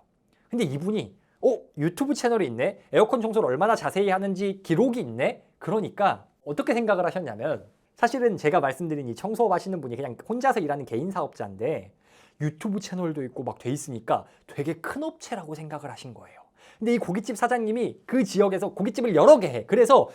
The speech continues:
자기 매장 전체 에어컨 청소를 일괄로 맡겨버린 거예요. 계약 금액이 천만 원대였다고 합니다. 이게 바로 콘텐츠가 주는 신뢰예요.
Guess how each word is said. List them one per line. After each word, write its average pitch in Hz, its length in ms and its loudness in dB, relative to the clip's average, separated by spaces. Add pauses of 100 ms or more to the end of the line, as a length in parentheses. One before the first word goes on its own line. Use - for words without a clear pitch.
(140)
자기 202 280 2
매장 190 280 6
전체 226 640 2 (180)
에어컨 196 320 2
청소를 165 420 -4
일괄로 220 400 2
맡겨버린 123 480 -6
거예요. - 300 -20 (240)
계약 196 280 2
금액이 135 480 -8 (140)
천만 233 380 -8
원대였다고 190 540 -8
합니다. - 360 -20 (400)
이게 190 400 0
바로 139 400 -8 (160)
콘텐츠가 247 800 -4
주는 117 340 -10 (160)
신뢰예요. 208 640 -6